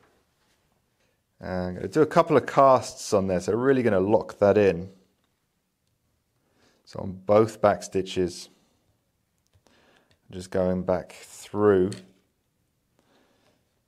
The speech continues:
and casting twice. That really puts a strong knot on the top. There we are.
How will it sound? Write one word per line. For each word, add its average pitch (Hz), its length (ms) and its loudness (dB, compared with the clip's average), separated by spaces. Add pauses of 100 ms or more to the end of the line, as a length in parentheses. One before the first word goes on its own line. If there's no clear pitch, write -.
(880)
and 90 380 -8
casting 92 580 -4
twice. - 720 -4 (2750)
That - 160 -16
really 104 380 2
puts - 340 -4
a 87 60 -12
strong 95 680 -4
knot 90 360 -2 (2000)
on 117 200 2
the 104 60 -6
top. - 540 0 (280)
There 110 260 -12
we 95 120 -14
are. 117 280 -6